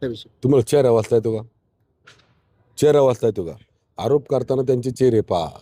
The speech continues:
Speaker 2: आणि माझा चेहरा पहा. नैराश्य कुणाचा चेहरा दिसते तुम्ही बघा.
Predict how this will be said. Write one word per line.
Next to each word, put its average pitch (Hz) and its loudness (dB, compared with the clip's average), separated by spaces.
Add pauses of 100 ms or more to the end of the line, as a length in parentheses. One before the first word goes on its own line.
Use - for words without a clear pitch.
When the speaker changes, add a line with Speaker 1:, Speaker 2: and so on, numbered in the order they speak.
(300)
Speaker 2:
आणि 90 -8
माझा 107 0
चेहरा 87 -6
पहा. 73 -12 (2000)
नैराश्य 123 2
कुणाचा 117 0
चेहरा 104 -2
दिसते 87 -10
तुम्ही 82 -8
बघा. 69 -8